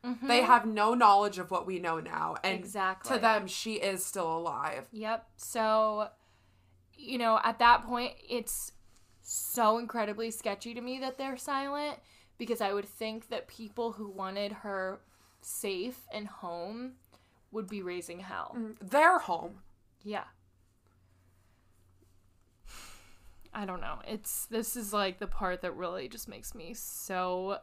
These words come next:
Speaker 1: emotional
Speaker 2: <laughs>
Speaker 1: because, like, I just can't understand for the life of me. I try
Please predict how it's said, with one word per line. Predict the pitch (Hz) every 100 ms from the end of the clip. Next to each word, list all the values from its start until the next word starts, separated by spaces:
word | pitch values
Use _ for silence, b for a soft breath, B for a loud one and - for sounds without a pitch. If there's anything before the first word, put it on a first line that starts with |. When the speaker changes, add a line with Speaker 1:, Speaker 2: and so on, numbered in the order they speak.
| -
Speaker 1:
emotional | 220 233 254 302 294 - 269 226 208 208
Speaker 2:
<laughs> |
Speaker 1:
because, | 240 254 277 269
like, | 277 254 262 B B B B -
I | 277 262 -
just | 277 294 302 -
can't | - - 240 277 277 - - - - - - _ _ _ - - _ - - -
understand | 269 262 269 247 - - 262 339 349
for | 294
the | 285
life | 254 302 330
of | 311 262
me. | 254 233 214
I | 220
try | 214 - 233 220 240 247 262